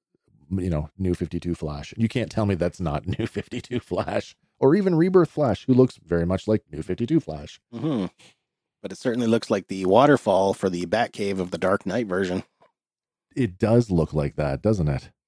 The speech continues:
Speaker 1: So speaking of the Dark Knight, we get that, uh, we get that big reveal where Batman kinda walks up. So clearly this is the Batcave, 'cause there's the, uh,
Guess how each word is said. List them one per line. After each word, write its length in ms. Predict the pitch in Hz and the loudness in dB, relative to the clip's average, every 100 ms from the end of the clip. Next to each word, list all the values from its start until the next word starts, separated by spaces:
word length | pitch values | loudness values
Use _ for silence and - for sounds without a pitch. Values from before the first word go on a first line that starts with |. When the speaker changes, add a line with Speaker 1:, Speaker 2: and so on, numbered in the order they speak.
| _ _ _ _ _ _ _ _ | _ _ _ _ _ _ _ _
Speaker 1:
So 240 | - 110 92 | 0 2 4
speaking 280 | - 98 | 2 2
of 60 | 95 | 2
the 80 | 87 | 4
Dark 260 | 98 95 | 4 2
Knight, 220 | 92 90 78 | 2 2 2
we 100 | 82 | 0
get 200 | 90 - | 0 0
that, 340 | 87 82 - | -2 -2 0
uh, 360 | 82 80 76 - _ | 0 2 0 -4 _
we 80 | 90 | -4
get 180 | 82 - | -2 -2
that 160 | 73 | -4
big 180 | - 82 | -4 0
reveal 500 | 85 80 82 82 78 - _ | 2 2 2 2 0 -6 _
where 120 | 82 78 | -2 0
Batman 440 | 80 78 82 80 | 0 0 0 0
kinda 260 | - 80 80 | 0 2 4
walks 360 | 82 82 - | 4 2 0
up. 220 | 80 80 - _ _ _ | -2 -2 -4 _ _ _
So 120 | - 110 | -4 -2
clearly 340 | - 170 123 | 2 4 4
this 240 | 101 107 | 4 4
is 200 | 107 98 | 4 2
the 80 | 82 | 2
Batcave, 640 | 80 85 85 87 76 80 - _ | 0 0 0 -2 0 -2 -6 _
'cause 180 | 95 90 | -6 2
there's 300 | 101 95 82 | 6 6 4
the, 280 | 87 80 78 | 0 0 2
uh, 220 | 78 | 0